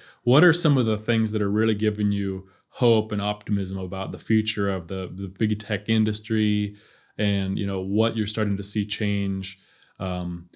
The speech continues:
around the world, um, but, but, you know, here in the U S or, or international, I think there's a lot of,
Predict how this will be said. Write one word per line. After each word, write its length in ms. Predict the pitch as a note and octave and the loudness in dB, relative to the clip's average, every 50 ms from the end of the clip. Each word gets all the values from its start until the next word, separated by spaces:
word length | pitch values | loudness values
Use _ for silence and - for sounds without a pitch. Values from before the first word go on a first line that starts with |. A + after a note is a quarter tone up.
| _ _ _ _ _ - | _ _ _ _ _ 0
around 400 | G#2+ G#2+ A2 A2 A#2 A#2+ A#2+ A2+ | 2 4 4 6 6 4 4 4
the 80 | G#2 | 2
world, 560 | F#2+ G2+ A2+ A2+ G#2+ G2+ F#2+ G2 G#2 A#2 A#2 - _ _ _ _ _ _ _ _ _ _ _ _ _ _ _ _ - | 2 2 2 2 2 2 0 -2 -4 -6 -8 -12 _ _ _ _ _ _ _ _ _ _ _ _ _ _ _ _ -6
um, 500 | G#2+ G#2 G#2 G2+ G2 G2 G2 F#2+ F#2+ F#2 F#2+ | -4 -2 0 0 0 -2 -2 -4 -4 -4 0
but, 280 | A2+ G#2+ G#2+ G#2 - - A2+ | 0 2 2 0 -2 -8 -6
but, 220 | A2 G#2+ G2+ G2+ | -4 -4 -2 -2
you 80 | G2+ G2 | -2 -4
know, 80 | F#2 | -4
here 200 | - - C3 B2 | -2 0 2 4
in 80 | A#2 A2+ | 4 4
the 60 | A2 | 4
U 140 | G#2+ G#2+ G#2+ | 4 4 4
S 220 | G#2+ G#2 G2+ - A#2 | 2 2 0 0 0
or, 200 | B2+ C3+ A#2+ A2+ A2+ | 0 0 0 -2 -4
or 220 | - - C3+ C3+ | -4 -2 2 2
international, 580 | C3 B2 A2 G#2 G#2 G#2+ A#2 A2 - - F#2+ F2 | 4 4 4 4 2 2 0 -2 -2 -6 -8 -4
I 20 | |
think 180 | F2+ - G#2+ G#2 | -2 -2 -2 0
there's 160 | A2 G#2 G2 | 0 -2 0
a 40 | F#2+ | 0
lot 240 | G2 G2 G#2 A2+ G#2+ | 2 4 4 4 4
of, 260 | G2+ F#2+ F#2 - | 2 0 -2 -6